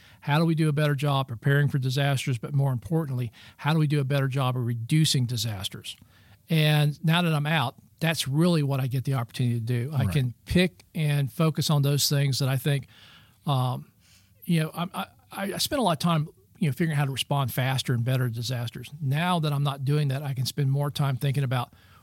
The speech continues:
Speaker 1: well, why do we have to respond so fast and so big? Why can't we reduce this by thinking about how we build our communities?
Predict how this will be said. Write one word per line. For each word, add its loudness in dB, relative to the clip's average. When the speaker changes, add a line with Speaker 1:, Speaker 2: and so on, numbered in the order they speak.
Speaker 1:
well, -2
why -4
do -4
we -2
have 0
to -2
respond 0
so 0
fast -2
and 0
so 2
big? 0
Why -4
can't -2
we 0
reduce 0
this -2
by -2
thinking -2
about -4
how -2
we 0
build -2
our -4
communities? -2